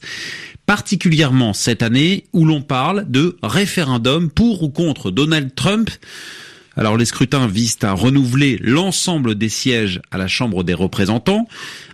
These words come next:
un tiers des sièges au Sénat, et puis plusieurs gouverneurs et élus locaux seront désignés à cette occasion. Rendez-vous donc demain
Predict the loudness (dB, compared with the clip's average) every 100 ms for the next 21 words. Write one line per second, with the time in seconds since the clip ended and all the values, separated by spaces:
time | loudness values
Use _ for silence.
0 | -2 0 0 2 2 2 0 0 -2 -2
1 | -2 -2 -4 -8 -2 -2 2 2 2 -2
2 | -6 -14 -12 -4 -2 2 2 4 2 4
3 | 4 2 0 0 2 0 2 2 0 -4
4 | -4 -4 0 2 2 4 4 2 2 0
5 | 2 -2 -6 -2 0 0 -2 0 0 2
6 | 0 2 0 -2 -4 -2 0 0 0 2
7 | 2 0 -4 -20 -14 -4 0 2 2 0
8 | 2 2 0 0 0 2 0